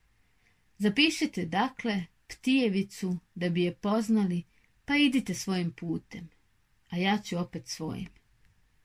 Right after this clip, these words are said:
Dobra gospa Pti nije bilo od onih koje se neprestano miču, bacakaju se, ne mogu da miruju, sukljaju,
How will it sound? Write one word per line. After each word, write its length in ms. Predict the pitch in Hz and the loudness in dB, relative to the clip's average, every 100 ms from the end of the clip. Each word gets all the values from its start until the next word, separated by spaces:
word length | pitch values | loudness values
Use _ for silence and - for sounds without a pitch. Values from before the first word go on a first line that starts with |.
| _ _ _ | _ _ _
Dobra 240 | 240 269 254 | -4 -2 0
gospa 420 | 220 269 - 180 | 0 0 -2 -8
Pti 600 | - - - 269 254 202 _ _ _ _ - | -8 -14 0 2 2 -2 _ _ _ _ 0
nije 240 | 240 277 | 4 4
bilo 260 | 240 262 202 | 4 2 2
od 120 | 180 | 2
onih 280 | 202 214 202 | 4 4 4
koje 160 | 185 | -2
se 140 | 180 196 | 0 2
neprestano 840 | 202 208 170 165 - 175 165 165 | 4 2 -2 -4 -4 -4 -2 2
miču, 520 | 170 202 202 - 170 | 4 4 4 0 -6
bacakaju 760 | 160 165 165 196 185 - 196 160 | -4 -4 -2 -2 -2 -4 -4 -4
se, 160 | - 196 | 0 4
ne 120 | 202 | 6
mogu 220 | 220 196 | 6 4
da 140 | 175 | 2
miruju, 540 | 175 185 190 185 156 160 | 2 2 4 2 0 -4
sukljaju, 760 | - 233 208 - 185 175 - | -4 0 0 -2 -4 -4 -10